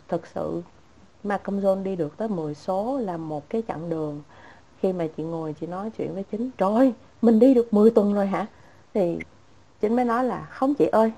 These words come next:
mình còn thêm những số ngoại truyện nữa." Thì đó là một cái quãng đường mà chị đánh giá là chị không ngờ tới. Đi được tới ngày hôm nay thực sự là,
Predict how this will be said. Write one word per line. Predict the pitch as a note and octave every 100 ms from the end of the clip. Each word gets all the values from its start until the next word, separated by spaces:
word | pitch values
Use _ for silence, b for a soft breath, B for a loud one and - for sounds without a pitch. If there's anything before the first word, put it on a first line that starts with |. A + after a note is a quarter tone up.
| -
mình | F3 E3+
còn | E3+
thêm | G#3 G#3 G3
những | E3+
số | C4+
ngoại | A#3 E3
truyện | E3+ D3+ E3
nữa." | E3 F#3+ - B B B B G#3+
Thì | E3 D3+ - -
đó | F#3+ A#3
là | B3+
một | G3
cái | - -
quãng | - A3
đường | G3+ E3+ D#3+ D#3+
mà | D3+ D3+ - -
chị | D#3
đánh | G3 A3+
giá | A3+ C4
là | A#3+ E3+ -
chị | D#3
không | G3 G3
ngờ | F3+ E3
tới. | F#3+ G3+ C#4 - B B B -
Đi | G#3 G#3
được | F3 -
tới | B3
ngày | A#3+ F3
hôm | G3+ G3+
nay | G3 F#3+ F#3
thực | D#3+
sự | - E3
là, | E3+ D#3+ D3+